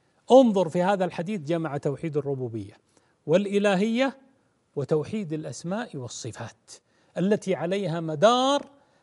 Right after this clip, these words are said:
حقيقة التوحيد وت-، "أستغفرك وأتوب إليك". فإذا حققت التوحيد استوجبت المغفرة، وإذا ضيعت التوحيد ضيعت المغفرة.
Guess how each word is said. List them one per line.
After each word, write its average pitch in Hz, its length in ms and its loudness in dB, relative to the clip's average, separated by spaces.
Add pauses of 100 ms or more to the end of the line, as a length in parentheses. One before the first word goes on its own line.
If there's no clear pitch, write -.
حقيقة 226 640 -2
التوحيد 190 540 0
وت-، 143 160 0
"أستغفرك 190 840 -4
وأتوب 123 340 -6
إليك". 110 220 -12
فإذا 339 380 8
حققت - 520 6
التوحيد 175 760 0 (720)
استوجبت 170 640 0
المغفرة، 110 440 -10 (420)
وإذا 285 380 8
ضيعت 269 520 8
التوحيد 202 640 -2 (680)
ضيعت 160 580 -2
المغفرة. 110 640 -12